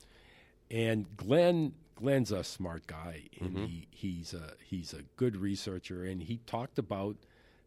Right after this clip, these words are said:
Speaker 1: the relationship between pitch velocity, uh, and elbow stress.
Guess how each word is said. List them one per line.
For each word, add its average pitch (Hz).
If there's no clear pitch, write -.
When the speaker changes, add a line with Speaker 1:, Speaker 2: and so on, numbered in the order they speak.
Speaker 1:
the 101
relationship 101
between 92
pitch -
velocity, 98
uh, 101
and 101
elbow 110
stress. -